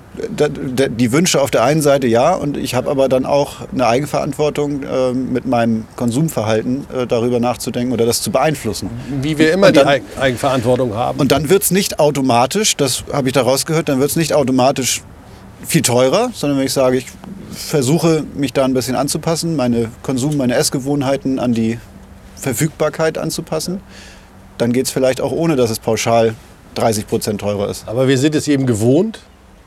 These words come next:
Speaker 2: ne? Wie, wie sieht unser Alltag aus? <clears throat> „Ach Mensch, auf was habe ich Appetit heute
Speaker 1: Ja.
Speaker 2: oder morgen?“ Und dann kaufe ich das für heute und morgen ein nach meinem Appetit, aber nicht, was ist am Markt gerade Saison. So, ne?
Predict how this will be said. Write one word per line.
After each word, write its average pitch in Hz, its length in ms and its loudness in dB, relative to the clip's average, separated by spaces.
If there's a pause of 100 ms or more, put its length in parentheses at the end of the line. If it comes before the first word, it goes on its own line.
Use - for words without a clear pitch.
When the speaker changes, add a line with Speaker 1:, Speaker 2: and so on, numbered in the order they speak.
(120)
Speaker 2:
ne? 139 240 0
Wie, 143 240 -2
wie 135 140 0
sieht 143 160 2
unser 135 240 0
Alltag 127 320 0
aus? 143 440 -2 (560)
<clears throat> - 760 0
„Ach 135 180 -2
Mensch, 160 240 0
auf 147 140 2
was 147 140 0
habe 147 140 2
ich 135 180 -4
Appetit 143 560 -2 (300)
heute 196 400 2 (140)
Speaker 1:
Ja. 135 140 -14 (240)
Speaker 2:
oder 127 200 4
morgen?“ 156 460 4 (560)
Und 120 120 -4
dann 135 100 2
kaufe 143 260 0
ich 135 60 -2
das 147 160 0
für 127 160 0
heute 143 240 4
und 131 100 0
morgen 131 300 2
ein 127 180 2
nach 120 140 -2
meinem 131 240 0
Appetit, 131 440 -2
aber 113 200 -2
nicht, 131 320 -4 (500)
was 120 240 -2
ist 147 160 -6
am 120 140 0
Markt 131 420 0
gerade 127 320 0
Saison. 131 380 4 (720)
So, - 260 -6 (140)
ne? 156 200 2